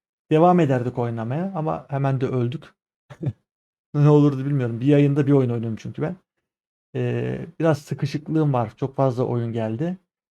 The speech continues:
Ondan dolayı bunu video olarak aradan çıkarmak istedim. Desteklerinizi beklerim. Teşekkürler izlediğiniz için. Kendinize iyi bakın. Hoşça kalın.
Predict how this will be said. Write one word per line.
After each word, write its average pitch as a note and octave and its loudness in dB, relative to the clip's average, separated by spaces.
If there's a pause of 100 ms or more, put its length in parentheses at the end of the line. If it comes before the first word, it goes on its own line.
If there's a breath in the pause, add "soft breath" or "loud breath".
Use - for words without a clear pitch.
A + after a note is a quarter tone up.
Ondan D#3+ 0
dolayı D#3+ 0 (180)
bunu E3 0
video D3 0
olarak A2 -2
aradan A2 -8
çıkarmak A2 -10
istedim. F3+ -8 (420)
Desteklerinizi D3 -4
beklerim. C#3+ -4 (300)
Teşekkürler B2+ -6 (160)
izlediğiniz A2+ -6
için. E3+ -8 (520 soft breath)
Kendinize C3+ -4
iyi C3+ -4
bakın. B2+ -8 (800)
Hoşça B2 -10
kalın. G#2+ -8